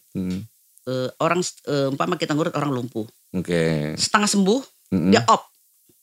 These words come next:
Speaker 1: Oh, iya, padahal itu terapi ya,
Speaker 2: Ya,
Speaker 1: harus terus
Speaker 2: maksudnya
Speaker 1: ya.
Speaker 2: gini, dia udah sembuh, udah
Speaker 1: Hmm.
Speaker 2: bisa jalan, merembet, dia op.
Speaker 1: Mm-mm.
Speaker 2: Itu yang bikin kita, apa ya, menyesal.
Speaker 1: Mm-mm.
Speaker 2: Gitu loh. Kalau dia lanjutin kan kita merasa ada kesenangan sendiri, bukan
Speaker 1: Hmm.
Speaker 2: karena uangnya gitu
Speaker 1: Iya.
Speaker 2: loh.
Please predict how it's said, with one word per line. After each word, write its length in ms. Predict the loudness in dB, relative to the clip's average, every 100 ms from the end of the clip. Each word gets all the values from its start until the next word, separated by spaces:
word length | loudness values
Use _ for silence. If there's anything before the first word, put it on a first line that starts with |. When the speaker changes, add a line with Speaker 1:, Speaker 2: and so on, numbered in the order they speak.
| _ _
Speaker 1:
Oh, 800 | 0 2 2 0 -2 -4 -4 -4
iya, 120 | -4
padahal 320 | -2 0 0
itu 120 | 0 0
terapi 560 | 2 4 2 2 2
ya, 200 | 4 4
Speaker 2:
Ya, 140 | 4 4
Speaker 1:
harus 60 | 4
terus 120 | 4
Speaker 2:
maksudnya 280 | 4 4 2
Speaker 1:
ya. 60 |
Speaker 2:
gini, 160 | 2 0 -4 _ _
dia 180 | 2 4
udah 120 | 4
sembuh, 400 | 2 0 2 2 2
udah 140 | 0
Speaker 1:
Hmm. 80 | -2
Speaker 2:
bisa 120 | -4
jalan, 360 | -2 0 2 2
merembet, 360 | 2 0 0 -2
dia 220 | 0 2 2 2
op. 260 | 0 0 _ _ _
Speaker 1:
Mm-mm. 460 | -2 0 0 -2 -8 -14 _
Speaker 2:
Itu 180 | -2
yang 120 | 0 0
bikin 260 | 0 0
kita, 360 | 0 -2 -2 -4 _ _ _
apa 220 | -8 -4
ya, 120 | -2 0
menyesal. 600 | 0 0 0 0 -2 -4
Speaker 1:
Mm-mm. 480 | -4 0 0 -2 -4
Speaker 2:
Gitu 180 | -4 -2
loh. 160 | -4 -2
Kalau 220 | -2 0
dia 140 | 2
lanjutin 420 | 2 0 0 -2
kan 160 | 0 0
kita 240 | -2 -6 -4 -2
merasa 320 | 0 0 -4
ada 80 | -6
kesenangan 420 | -4 2 2 2
sendiri, 260 | 0 0 0
bukan 160 | 2 2
Speaker 1:
Hmm. 80 |
Speaker 2:
karena 160 | 2 2
uangnya 320 | 2 4 4
gitu 140 | 2 2
Speaker 1:
Iya. 100 |
Speaker 2:
loh. 80 | 0